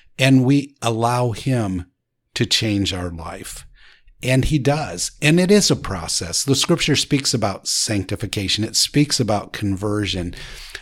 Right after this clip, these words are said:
Your time frame was a little quicker than we operate. Uh, in the Old, in the New Testament, uh,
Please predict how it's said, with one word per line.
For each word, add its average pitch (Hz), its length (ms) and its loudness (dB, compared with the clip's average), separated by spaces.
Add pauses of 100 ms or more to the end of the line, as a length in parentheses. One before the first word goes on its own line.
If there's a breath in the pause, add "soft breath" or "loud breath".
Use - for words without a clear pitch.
(100)
Your 143 200 8
time 135 400 4
frame 110 360 0
was 101 240 0
a 110 80 -2
little 107 240 2
quicker 131 440 4
than 117 300 4
we 113 240 4 (380 loud breath)
operate. 117 680 2 (200)
Uh, 120 100 2 (120)
in 165 160 10
the 127 100 10
Old, 135 320 6
in 139 140 8
the 117 60 6
New 123 220 6
Testament, 101 680 -2 (200)
uh, 113 140 -8